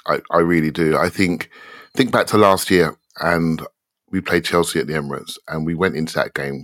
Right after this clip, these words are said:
full of trepidation, full of trepidation. And, you know, and it happened. They, they bopped us, they kicked our centre mid off the pitch, and it come to a league game, did it again a few weeks later. And none of us were surprised. We just were not in that place, you know? And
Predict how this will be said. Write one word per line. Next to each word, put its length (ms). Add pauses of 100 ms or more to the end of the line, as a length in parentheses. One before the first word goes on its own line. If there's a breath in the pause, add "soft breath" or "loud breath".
full 140
of 80
trepidation, 600 (440)
full 160
of 80
trepidation. 520 (360 loud breath)
And, 180
you 120
know, 240
and 360 (520 loud breath)
it 140
happened. 360
They, 120 (220)
they 140
bopped 320
us, 300 (520 loud breath)
they 60
kicked 320
our 80
centre 260
mid 160
off 120
the 80
pitch, 500
and 100
it 60
come 200
to 100
a 20
league 200
game, 200
did 140
it 60
again 200
a 60
few 180
weeks 220
later. 280 (280)
And 420 (400 loud breath)
none 160
of 100
us 120
were 80
surprised. 540
We 100
just 240
were 140
not 240
in 80
that 200
place, 460 (220)
you 100
know? 200
And 460